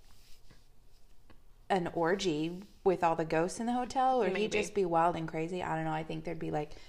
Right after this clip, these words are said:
Speaker 1: some hair pulling and spanking involved.
Speaker 2: Definitely.
Speaker 1: Um, and then I think I would marry Norman Bates.
Speaker 2: No, you already said you'd marry Hannibal Lecter, didn't you?
Speaker 1: Oh, yeah, yeah, yeah. I would marry Hannibal Lecter. Uh, would I kill Norman Bates?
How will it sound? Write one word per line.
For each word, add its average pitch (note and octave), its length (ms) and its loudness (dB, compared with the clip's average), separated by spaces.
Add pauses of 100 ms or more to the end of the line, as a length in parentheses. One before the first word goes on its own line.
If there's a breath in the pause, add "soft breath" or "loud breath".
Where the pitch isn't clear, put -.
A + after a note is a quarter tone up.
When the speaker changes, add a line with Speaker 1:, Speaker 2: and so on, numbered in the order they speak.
(260 loud breath)
Speaker 1:
some - 220 -6
hair E3+ 180 0
pulling D#3+ 400 -2
and D#3 80 -6
spanking E3 440 -8
involved. D#3 680 -2 (160)
Speaker 2:
Definitely. F3 540 -4 (260)
Speaker 1:
Um, F3 540 4 (160)
and G#3 120 0
then A3+ 120 2
I A3+ 80 -2
think A#3 240 -4
I B3+ 80 0
would B3 180 -2
marry G#3+ 540 0
Norman G3 420 -2
Bates. G3 640 -2
Speaker 2:
No, B3+ 120 0
you A#3+ 120 2
already A#3+ 200 6
said B3 180 0
you'd B3 140 2
marry A#3 480 2
Hannibal A3+ 420 -4
Lecter, A3+ 340 -6
didn't - 280 -6
you? A3 80 -2
Speaker 1:
Oh, C#4+ 100 10
yeah, B3 140 4
yeah, G3+ 120 6
yeah. E3+ 220 4
I G3 140 6
would F#3+ 100 0
marry G3+ 300 2
Hannibal G3+ 260 0
Lecter. F#3 320 -2 (340 loud breath)
Uh, C4 140 0
would C4 200 0
I C4+ 120 -6
kill D4+ 460 0
Norman F#4 320 -2
Bates? - 640 -4